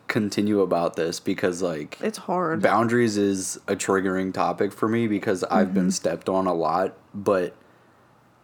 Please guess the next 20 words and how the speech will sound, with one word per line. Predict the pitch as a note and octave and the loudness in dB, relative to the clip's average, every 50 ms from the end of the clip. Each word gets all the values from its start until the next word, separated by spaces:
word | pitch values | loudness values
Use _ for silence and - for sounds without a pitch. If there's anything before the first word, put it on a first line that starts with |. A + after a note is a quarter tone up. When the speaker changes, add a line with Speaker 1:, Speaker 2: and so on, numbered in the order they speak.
| _ - | _ -2
Speaker 1:
at | G#2 G#2 - - | -2 0 0 0
some | - - A2+ G2 G2+ G2+ | 2 2 2 2 2 0
point | G2 - G#2 G2 F#2+ F#2+ G2 F2+ F2 - | 0 0 0 0 0 0 -2 -4 -4 -4
it | G2+ F#2+ - | -4 -4 -2
was | G2 G2 F#2+ F2+ F2 - | 0 -2 -2 -2 -2 -2
like | F#2+ F2+ F2+ F2+ F2+ F2 - - - - - _ _ _ _ _ _ _ _ _ _ _ - _ - _ _ | -2 0 0 -2 -4 -6 -10 -16 -20 -20 -20 _ _ _ _ _ _ _ _ _ _ _ -20 _ -20 _ _
Speaker 2:
It | - A3+ C4+ C#4+ | 2 2 4 4
was | C#4 B3 - - | 4 2 0 -2
definitely | - G#3+ G3+ A3 G#3 G#3+ A3 G#3+ G3+ F#3+ - - _ _ - - - - - - - | -4 -2 0 2 2 2 0 0 -2 -2 -4 -6 _ _ -20 -20 -20 -20 -20 -2 2
Speaker 1:
There's | A#2+ A#2 A2+ G#2+ | 4 4 4 4
another | G#2 G#2 G#2+ A2+ A#2 G2+ | 4 4 6 6 6 6
haunted | G#2 F#2+ F#2 F#2 E2+ | 6 4 4 2 2
time, | - G2 E2+ F2 F2+ F#2 - | 4 4 4 4 2 0 -2
Speaker 2:
Yeah. | - G3+ G3+ F#3+ F#3+ | -2 -2 0 2 2
Speaker 1:
if | G2+ - | 0 2
that's | - G#2 F#2+ - - | 2 2 0 2 0
the | - F2 | -2 0
real | F2 F#2 G2+ G2 F#2 | 2 4 4 4 4
one, | F2 F2 F2 F2+ F#2 F2 E2+ | 2 0 -2 -2 -4 -4 -6
since | - - F2+ F2 E2+ - - - | -6 -6 -6 -6 -6 -6 -8 -10